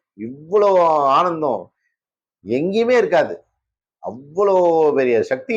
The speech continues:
இருக்குது இங்க. தெரியறதில்ல. தெரிஞ்சவங்கலாம் வந்துடுறாங்க, திருவண்ணாமலைக்கு வந்துடுறாங்க. தெரியாதவங்களுக்கு தான் இந்த காணொளி. தயவு செய்து அண்ணாமலையை நோக்கி படையெடுங்க. உங்க தேவை எதுவானாலும் பூர்த்தி ஆகும்.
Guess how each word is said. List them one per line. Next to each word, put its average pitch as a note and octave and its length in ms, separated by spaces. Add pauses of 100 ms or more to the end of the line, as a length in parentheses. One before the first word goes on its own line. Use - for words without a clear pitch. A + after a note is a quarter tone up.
இருக்குது D3+ 280
இங்க. G2 140 (960)
தெரியறதில்ல. F3+ 540 (760)
தெரிஞ்சவங்கலாம் G3+ 600
வந்துடுறாங்க, D#3 380 (280)
திருவண்ணாமலைக்கு A#2+ 560
வந்துடுறாங்க. G#2 360 (680)
தெரியாதவங்களுக்கு F3 720
தான் F3 120
இந்த B2+ 100
காணொளி. A2 360 (160)
தயவு C3 240
செய்து C#3+ 360
அண்ணாமலையை B2 560
நோக்கி B2 280
படையெடுங்க. A2 540 (600)
உங்க G2+ 180
தேவை C3+ 340
எதுவானாலும் B2 720
பூர்த்தி A2+ 260 (120)
ஆகும். F#2+ 280